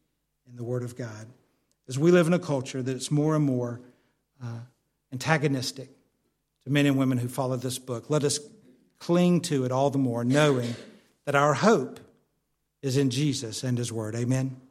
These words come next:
Let me pray for us. Lord Jesus, we thank you, uh, for your word.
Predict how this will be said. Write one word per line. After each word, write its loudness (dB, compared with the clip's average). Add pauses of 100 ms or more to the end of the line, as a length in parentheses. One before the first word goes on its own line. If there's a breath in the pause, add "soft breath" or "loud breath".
(360)
Let -10
me 0
pray -2
for -8
us. -10
Lord 0
Jesus, -2
we -2
thank 0
you, -8 (720 soft breath)
uh, -14
for -2
your 4
word. 2